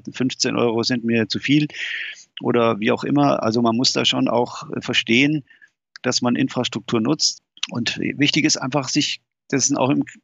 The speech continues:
Klaren zu sein. Man Infrastruktur nutzt, entsprechend auch mal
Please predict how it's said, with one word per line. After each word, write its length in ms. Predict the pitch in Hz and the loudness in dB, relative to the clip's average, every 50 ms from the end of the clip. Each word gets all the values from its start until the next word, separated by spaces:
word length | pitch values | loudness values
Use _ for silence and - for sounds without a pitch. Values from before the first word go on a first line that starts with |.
| _ _ - | _ _ -8
Klaren 360 | - - 120 127 127 123 117 | -2 0 2 2 2 2 0
zu 120 | - 113 113 | 0 -2 0
sein. 360 | - 113 107 104 104 101 104 - - - - - - - _ _ | 0 2 2 2 2 0 -4 -8 -14 -14 -16 -16 -18 -20 _ _
Man 120 | - 120 | -4 -2
Infrastruktur 580 | - 131 123 - 123 117 - - 107 - - 110 | 0 -2 -2 -2 -4 -4 -4 -4 -4 -2 -2 -2
nutzt, 400 | 107 107 139 156 - - - - | 0 0 0 0 0 0 0 0
entsprechend 560 | - 135 - - - - 123 - 135 123 - | 0 0 0 -2 -2 -2 -2 0 0 0 -2
auch 220 | - 113 123 - - | -2 -4 -4 0 2
mal 340 | 127 120 120 117 113 107 | 4 4 4 4 2 0